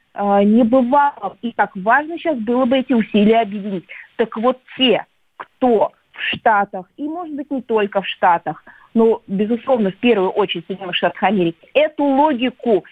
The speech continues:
единения, несмотря на разногласия, не поддерживают, я думаю, и стояли за формулированием этого твита.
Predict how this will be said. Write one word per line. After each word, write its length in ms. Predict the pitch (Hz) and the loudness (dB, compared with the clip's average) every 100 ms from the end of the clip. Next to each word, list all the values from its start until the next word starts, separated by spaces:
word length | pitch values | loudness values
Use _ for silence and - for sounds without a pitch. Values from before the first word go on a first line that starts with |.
| _ | _
единения, 1000 | 196 233 220 262 262 277 285 254 202 170 | -4 -2 0 0 0 2 2 2 0 0
несмотря 560 | 202 220 240 233 240 226 | -2 -4 -2 0 0 -2
на 100 | 208 | -4
разногласия, 560 | 202 208 214 202 - | -4 -4 0 -2 -2
не 240 | 214 277 403 - | 0 2 2 0
поддерживают, 840 | 277 220 196 226 175 160 147 143 _ - - | -4 -2 -4 -4 -6 -14 -18 -20 _ -20 -16
я 300 | 196 208 202 - | -6 0 0 -2
думаю, 400 | 180 180 202 311 | -14 -10 -6 -6
и 140 | - 320 | -4 -6
стояли 640 | - 254 185 170 170 226 - _ - | 0 -2 0 0 0 -4 -10 _ -14
за 200 | 185 226 | -4 -4
формулированием 880 | 247 240 240 202 190 196 233 302 320 - | -2 0 0 0 -2 -2 -2 -4 -6 -4
этого 380 | 180 - 202 | -4 -2 -4
твита. 460 | 240 196 160 - | -4 -6 -4 -4